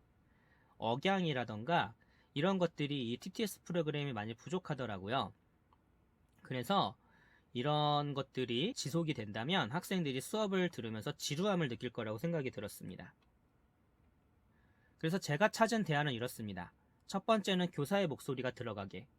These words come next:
교사의 목소리가 들어가냐 들어가지 않냐에 따라서 학생들이 집중하는 정도가 다르다고 알고 있습니다.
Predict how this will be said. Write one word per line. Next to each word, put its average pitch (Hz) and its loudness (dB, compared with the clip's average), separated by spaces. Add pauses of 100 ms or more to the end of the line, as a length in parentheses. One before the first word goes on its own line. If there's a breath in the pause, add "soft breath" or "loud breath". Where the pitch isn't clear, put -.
(560 soft breath)
교사의 208 4
목소리가 165 0
들어가냐 175 4
들어가지 147 0
않냐에 120 -2
따라서 120 -2
학생들이 180 0
집중하는 143 -4
정도가 117 -4
다르다고 120 -4
알고 104 -2
있습니다. 95 -10